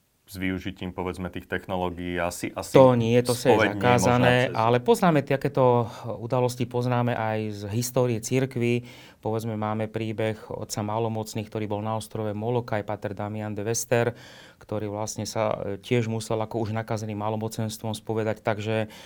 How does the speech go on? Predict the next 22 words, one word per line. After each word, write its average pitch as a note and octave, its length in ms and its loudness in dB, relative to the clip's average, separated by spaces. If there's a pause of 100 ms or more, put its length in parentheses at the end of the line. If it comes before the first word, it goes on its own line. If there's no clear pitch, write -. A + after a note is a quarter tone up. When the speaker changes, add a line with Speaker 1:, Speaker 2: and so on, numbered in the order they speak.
(140)
Speaker 2:
spovedal A#2 400 2
sa A2+ 200 -2
po A2+ 160 2
latinsky, A#2+ 680 0
bol G#2+ 200 -2
na A2+ 160 -4
brehu A#2 440 0
a G#2 120 -6
kňaz G#2+ 320 -6
bol G#2+ 200 -6
na G#2 200 -2
lodi, A2 240 -2
to G#2+ 80 -6
znamená, G#2+ 480 -4 (280)
povedal A2 280 0
sa A#2 120 -4
mu G#2 80 -2
jazyku, G#2+ 320 -6
ktorý G#2+ 320 -8
mu G#2 80 -6
nikto A2 280 -6
iný A2 120 -4